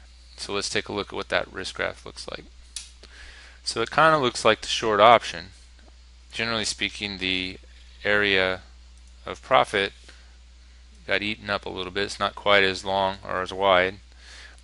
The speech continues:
but we still have this unlimited area of profitability. Of course, just like the short option, we have a limited profit potential,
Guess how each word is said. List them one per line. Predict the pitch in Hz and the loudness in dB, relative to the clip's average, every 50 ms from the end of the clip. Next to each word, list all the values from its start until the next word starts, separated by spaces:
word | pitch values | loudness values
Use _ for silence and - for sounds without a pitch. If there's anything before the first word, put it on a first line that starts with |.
| - - - | -20 -12 -8
but | 104 98 | -6 -6
we | 95 101 | -6 -6
still | - - - 123 120 | -6 0 2 2 4
have | 117 120 113 104 | 4 4 2 2
this | 101 98 - - | 0 -2 -2 -2
unlimited | 101 98 104 104 104 104 101 98 98 95 92 - - - - - - - - - - - - | -4 -4 -4 -4 -6 -4 -4 -2 -2 -2 -4 -6 -12 -20 -20 -20 -20 -20 -20 -20 -20 -12 -4
area | 107 98 104 101 98 95 90 90 90 92 90 - - - - - - - - - - - - - - | 0 2 2 2 2 2 2 0 0 -2 -6 -10 -20 -20 -20 -20 -20 -20 -20 -20 -20 -20 -20 -20 -16
of | - - 92 92 92 - - - - - - - | -10 -8 -6 -6 -8 -10 -14 -20 -20 -20 -20 -8
profitability. | - - 101 98 - - 90 87 90 95 95 95 92 87 85 90 98 - - - - - - - - - - - - | -2 0 0 0 0 -2 -8 -8 -6 -6 -4 -4 -4 -4 -4 -6 -8 -12 -18 -20 -20 -20 -20 -20 -20 -20 -20 -20 -20
Of | - - | -16 -8
course, | - 107 98 92 - - - - - - - - - - - - - - - | -4 -2 -2 -2 -2 -4 -8 -10 -14 -20 -20 -20 -20 -20 -20 -20 -20 -16 -12
just | 104 104 - - | -10 -10 -2 2
like | 104 98 95 - - | 4 4 4 2 -2
the | - 92 92 90 | -6 -6 -6 -6
short | 85 - - 110 104 98 95 | -6 -6 -4 -2 0 2 4
option, | 87 90 90 - - 98 95 95 92 92 - - - - - - - - - - - - - - - - - - - - - | 4 4 2 0 -4 -8 -8 -8 -10 -14 -18 -20 -20 -20 -20 -20 -20 -20 -20 -20 -20 -20 -20 -20 -20 -20 -20 -20 -20 -20 -14
we | - 98 | -8 -2
have | 95 98 92 92 | 2 2 2 2
a | 92 | 0
limited | 92 95 101 101 98 92 92 95 92 - - - - - - - - - - - - - - - - - - | -2 -2 -2 -2 -2 0 0 -2 -2 -6 -12 -20 -20 -20 -20 -20 -20 -20 -20 -20 -20 -20 -20 -20 -20 -20 -6
profit | - - 117 117 107 - 90 95 - - - - - - - - - - - - - - - - - - - - - | 2 4 4 4 4 2 -2 -4 -4 -8 -14 -20 -20 -20 -20 -20 -20 -20 -20 -20 -20 -20 -20 -20 -20 -20 -20 -16 -14
potential, | - - - - 92 90 - - 95 92 95 | -12 -10 -6 -6 -6 -6 -4 -4 -4 -6 -6